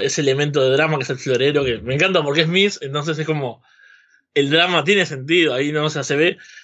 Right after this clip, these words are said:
novelesco si se quiere, pero, <laughs> eh, me gusta. Y tenemos una semana más para ver cómo, cómo avanza,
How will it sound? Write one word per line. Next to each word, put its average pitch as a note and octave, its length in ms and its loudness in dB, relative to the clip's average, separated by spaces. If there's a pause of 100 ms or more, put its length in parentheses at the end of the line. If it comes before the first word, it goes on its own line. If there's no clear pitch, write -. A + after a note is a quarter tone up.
(120)
novelesco D3 680 2
si C3+ 80 -8
se C3+ 160 -4
quiere, D#3 420 2
pero, C#3 380 2 (580)
<laughs> - 580 -18
eh, C3 360 4
me B2+ 340 -2
gusta. D#3 560 2 (960)
Y D3+ 240 2
tenemos G#3 260 2
una A3+ 140 2
semana F#3 260 0
más G#3 160 0
para C#3+ 260 2
ver D3+ 120 -2
cómo, C#3+ 400 -2
cómo D#3 240 2
avanza, G#3+ 400 0